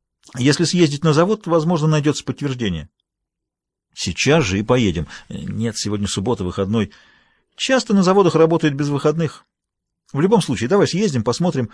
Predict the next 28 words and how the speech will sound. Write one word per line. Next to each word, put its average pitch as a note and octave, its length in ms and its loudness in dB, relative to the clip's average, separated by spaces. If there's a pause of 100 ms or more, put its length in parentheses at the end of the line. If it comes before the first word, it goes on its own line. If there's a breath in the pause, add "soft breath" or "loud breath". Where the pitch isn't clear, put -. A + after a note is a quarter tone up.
(480 soft breath)
Можно D#3+ 580 0
я C#3 120 2
возьму C#3+ 280 0
эту B2 120 -2
брошь?" — C3 320 -2
обратился G#2+ 460 -4
Югава G#2+ 380 2
к - 80 -8
Асами. F2+ 400 -4 (680)
"Конечно, D3+ 360 -2
берите". C3 420 -2
Асами A2 340 -2
сняла G#2+ 320 2
брошь A2+ 260 -2
с - 60 -8
ошейника. F#2+ 480 -2 (220 loud breath)
"А G2 80 -6
в - 60 -6
чём G#3 180 2
дело?" B2+ 260 -2 (1120)
"Я C#3+ 260 -2
совершил D#3 440 2
очередное C#3 440 0
открытие", — B2+ 520 -4 (100)
ответил G2+ 380 -2
Югава. F2+ 420 -6 (640)
Глава A#2 320 2
девятая. A#2 520 -2